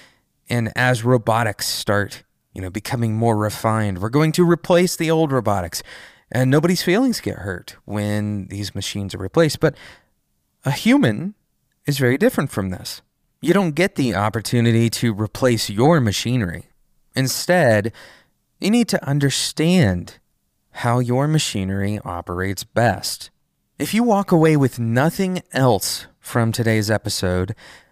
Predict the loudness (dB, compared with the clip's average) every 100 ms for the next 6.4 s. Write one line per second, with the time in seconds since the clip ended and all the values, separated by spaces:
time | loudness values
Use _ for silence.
0 | _ _ -10 -6 0 0 0 0 2 2
1 | 0 0 -4 -2 0 0 -2 -6 -8 -10
2 | -8 -10 -10 _ _ _ _ _ -10 -8
3 | -2 2 2 2 0 0 -2 0 2 2
4 | 0 -4 -4 -4 -10 -18 _ _ _ -20
5 | -20 _ _ -10 -4 -2 0 2 0 0
6 | 0 2 0 -4